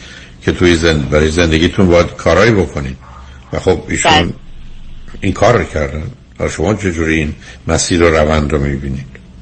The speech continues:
Speaker 2: من، م، من، یعنی من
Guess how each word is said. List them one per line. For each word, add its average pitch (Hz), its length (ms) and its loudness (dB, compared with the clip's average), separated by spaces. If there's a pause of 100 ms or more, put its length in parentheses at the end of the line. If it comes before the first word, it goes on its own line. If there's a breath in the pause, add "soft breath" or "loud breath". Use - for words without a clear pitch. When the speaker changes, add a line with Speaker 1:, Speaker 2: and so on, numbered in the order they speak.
(1900)
Speaker 2:
من، 202 500 4 (140)
م، 214 580 6 (280)
من، 269 280 6 (100)
یعنی 277 280 6 (240)
من 302 200 2